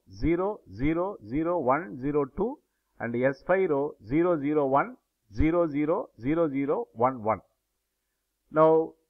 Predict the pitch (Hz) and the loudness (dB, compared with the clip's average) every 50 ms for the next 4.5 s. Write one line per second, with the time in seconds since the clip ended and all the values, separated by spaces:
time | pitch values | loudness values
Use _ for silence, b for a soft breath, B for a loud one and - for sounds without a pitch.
0 | _ _ _ _ _ _ _ _ _ _ - 175 - 208 - - 240 247 233 226 | _ _ _ _ _ _ _ _ _ _ -2 -2 -2 -2 -4 -4 -2 -2 0 -2
1 | 220 180 170 180 170 160 165 170 - - 190 185 180 160 151 160 220 262 247 b | -4 -4 0 2 2 2 0 0 -2 -2 -2 -2 -2 2 2 2 2 2 -2 b
2 | b b b b b b _ _ 139 139 139 135 139 135 135 131 127 - 143 180 | b b b b b b _ _ -6 -4 -2 0 0 2 2 0 0 0 0 0
3 | 180 - - - 196 196 220 233 226 214 190 165 160 143 143 147 156 147 156 147 | 0 -2 -2 2 2 2 2 2 -2 -4 -2 -2 -2 -2 0 -2 -2 -2 -4 -6
4 | 139 127 123 120 117 123 156 226 302 | -4 -2 -2 -2 0 2 0 0 0